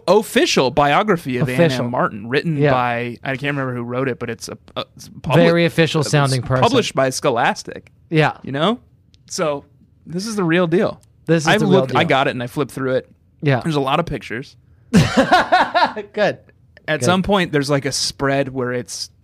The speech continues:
Speaker 1: Anne's school pictures from, like, kindergarten clear through, like, high school. It's pretty wild. I think we're gonna discover a lot of fun stuff.
Speaker 2: I cannot wait.
Speaker 1: Looking forward to getting to know you better, Anne. I know you're
Speaker 2: Yeah.
Speaker 1: a listener. Jack, I'm gonna go watch basketball.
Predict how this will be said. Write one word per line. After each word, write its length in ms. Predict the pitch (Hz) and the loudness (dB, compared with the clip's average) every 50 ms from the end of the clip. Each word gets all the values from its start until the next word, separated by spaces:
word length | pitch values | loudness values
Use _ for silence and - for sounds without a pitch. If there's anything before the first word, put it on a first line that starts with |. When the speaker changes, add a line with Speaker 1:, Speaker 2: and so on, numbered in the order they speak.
| - - | -10 -6
Speaker 1:
Anne's 580 | 147 147 147 151 160 165 160 156 147 - - - _ | -4 -2 -2 0 0 0 -2 -4 -4 -6 -10 -12 _
school 400 | - - - - - 139 147 143 | -12 -12 -12 -8 -4 -4 -4 -4
pictures 680 | 143 165 131 - - - 160 160 170 165 - - - - _ - 123 | -4 -6 -8 -8 -6 -6 -4 -4 -4 -6 -8 -12 -14 -16 _ -20 -16
from, 280 | - - 156 135 123 | -8 -6 -6 -4 -4
like, 280 | 117 120 117 113 - - | -6 -8 -10 -12 -14 -18
kindergarten 720 | - - - 131 131 131 131 120 131 120 117 117 120 117 | -14 -12 -10 -8 -8 -8 -10 -8 -8 -8 -8 -10 -12 -12
clear 300 | 113 - - 127 120 117 | -14 -12 -12 -10 -10 -10
through, 220 | 117 - 123 127 113 | -12 -12 -14 -12 -12
like, 240 | 117 117 117 117 - | -10 -10 -10 -10 -10
high 120 | 104 - | -10 -10
school. 440 | - - - 160 160 170 175 190 - _ _ _ _ _ | -10 -10 -10 -8 -6 -6 -8 -8 -12 _ _ _ _ _
It's 140 | - 170 - | -8 -8 -6
pretty 260 | - - 294 381 370 | -4 -2 0 0 0
wild. 420 | 311 135 117 117 127 98 101 - - | 0 0 -2 -2 -4 -4 -6 -8 -10
I 100 | - 139 | -10 -6
think 160 | 139 202 220 | -6 -4 -4
we're 80 | 277 262 | -4 -4
gonna 160 | 196 165 147 | -2 -2 -2
discover 400 | 135 117 165 - - 123 120 117 | -4 -6 -8 -8 -10 -10 -8 -8
a 60 | 113 | -10
lot 180 | 107 107 104 101 | -10 -10 -10 -12
of 200 | 101 95 - - - - | -14 -16 -18 -20 -20 -20
fun 320 | _ - - 123 113 107 107 | _ -14 -10 -10 -10 -8 -10
stuff. 500 | - - 107 98 87 80 - - - _ _ _ _ - | -14 -14 -14 -14 -14 -16 -18 -20 -20 _ _ _ _ -20
Speaker 2:
I 20 | 127 | -18
cannot 380 | - - 139 135 123 117 107 110 | -12 -8 -6 -6 -4 -6 -6 -8
wait. 200 | 113 107 95 - - _ - - | -10 -10 -12 -14 -18 _ -4 -2
Speaker 1:
Looking 240 | 208 240 220 247 | -2 0 0 0
forward 260 | 226 - 254 233 226 220 | 0 2 2 2 2 2
to 40 | |
getting 240 | 214 208 220 220 214 175 | 2 2 2 2 2 2
to 120 | - 214 | 2 4
know 180 | 208 208 208 208 | 4 4 4 4
you 340 | 208 185 185 208 214 214 | 2 2 4 4 4 4
better, 520 | 196 170 208 208 208 202 196 196 202 196 - - | 4 4 4 4 4 4 2 2 0 -2 -2 0
Anne. 520 | 190 202 214 214 214 214 214 214 214 214 | 2 2 4 4 4 2 2 2 2 2
I 80 | 196 151 | 2 2
know 140 | 156 170 170 | 2 2 4
you're 100 | 165 170 | 6 6
Speaker 2:
Yeah. 80 | 165 | 6
Speaker 1:
a 20 | 151 | 6
listener. 600 | 165 170 165 - 180 170 165 165 170 165 160 151 - - - - - - - - - | 4 2 0 0 -2 0 2 2 2 2 0 -2 -6 -12 -20 -20 -20 -20 -20 -20 -18
Jack, 320 | - - 175 175 180 175 165 | -6 -2 2 2 2 2 2
I'm 80 | 185 | 0
gonna 100 | 190 190 | 0 0
go 100 | 175 185 | 2 2
watch 220 | 180 175 170 160 - | 4 4 2 2 2
basketball. 840 | - 165 160 151 - 160 139 160 156 151 151 156 156 156 151 156 - | 2 0 0 0 -2 -2 0 2 2 4 4 4 4 2 2 0 -2